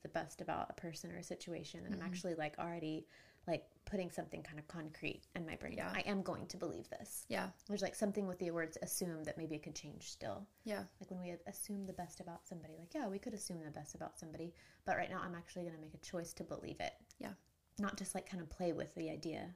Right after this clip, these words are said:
Speaker 1: but I'm gonna
Speaker 2: Right.
Speaker 1: set my mind to it.
Speaker 2: Right.
Speaker 1: Um, yeah, which feels like, it feels like a, a thought that now has some action to follow it.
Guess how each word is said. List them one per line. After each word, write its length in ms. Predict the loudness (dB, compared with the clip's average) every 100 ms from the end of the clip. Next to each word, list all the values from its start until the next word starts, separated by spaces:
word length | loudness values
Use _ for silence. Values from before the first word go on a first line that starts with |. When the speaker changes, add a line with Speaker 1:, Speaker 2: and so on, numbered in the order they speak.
| -6
Speaker 1:
but 80 | 4
I'm 60 | 8
gonna 100 | 8
Speaker 2:
Right. 80 | 8
Speaker 1:
set 220 | 0 0
my 80 | -2
mind 280 | -2 -4 -2
to 100 | 0
it. 180 | 0 -4 -4
Speaker 2:
Right. 280 | 2 4 2 -6 -2
Speaker 1:
Um, 400 | 0 0 -2 -4 -4 -6 -12 -14 -10
yeah, 80 | -8 -8 -10
which 100 | -12 -6
feels 260 | -2 -2 -2
like, 320 | -4 -6 -14 _ _ -10
it 80 | -2
feels 220 | -2 -2
like 100 | -6 -10 -20 -20 -20 _ _ -2
a, 60 | -2 -10 -2
a 60 | -2
thought 640 | 2 4 6 4 -2 -12 -14 -20 -20 _
that 140 | -4 -2
now 280 | -4 -4 -4
has 120 | -2 0
some 140 | -2 -6
action 540 | -10 -10 -8 -6 -8 -12 _ _
to 80 | -6
follow 340 | -2 -4 -2
it. 120 | -4